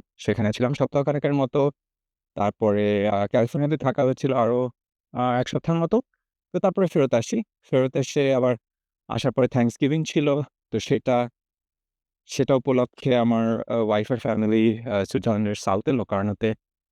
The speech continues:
আ, সবাই একটা গেট টুগেদার মতো করেছিল, সেখানে গিয়েছিলাম। তো এই পুরো সময়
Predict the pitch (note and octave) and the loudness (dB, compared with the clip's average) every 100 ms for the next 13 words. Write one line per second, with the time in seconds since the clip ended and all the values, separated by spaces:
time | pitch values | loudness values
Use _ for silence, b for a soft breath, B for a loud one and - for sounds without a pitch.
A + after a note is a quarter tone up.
0 | - - G2 G#2+ G2 G#2 - G2+ G#2 G2+ | -6 -2 -2 -2 -2 -2 -2 -2 -2 0
1 | G#2 G#2 G#2 - A2 - A2+ A2+ G#2 A2+ | 0 0 -2 -2 -4 -2 -2 -2 -2 -2
2 | A2+ A2 B2+ A2+ A2 A2 _ _ _ _ | -2 -2 0 0 -2 -6 _ _ _ _
3 | _ _ _ - E3 E3 - D#3+ F#3 - | _ _ _ 0 2 2 -2 -6 -4 2
4 | G#3+ - G3 G#3 | 2 4 2 2